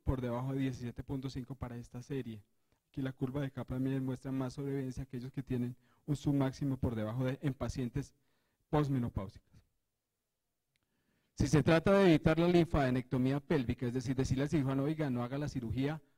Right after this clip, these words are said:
nosotros le vamos a hacer un pet", y, eh, de acuerdo al resultado usted hace o no hace la linfadenectomía pélvica.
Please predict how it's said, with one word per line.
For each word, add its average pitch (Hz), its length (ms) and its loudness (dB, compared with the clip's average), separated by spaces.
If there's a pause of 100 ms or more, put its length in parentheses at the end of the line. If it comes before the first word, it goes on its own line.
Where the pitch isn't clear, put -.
(180)
nosotros 131 340 -2
le 151 60 2
vamos 147 160 0
a - 20 -2
hacer 147 140 -2
un 143 80 -2
pet", 170 260 -2 (380)
y, 196 260 0 (120)
eh, 127 440 -6
de 131 100 -6
acuerdo 131 260 0
al 151 60 -2
resultado 135 340 -2
usted 143 180 -2
hace 143 220 -2
o 143 40 0
no 135 80 0
hace 123 160 -4
la 127 120 -4
linfadenectomía 107 720 -6
pélvica. 135 500 -8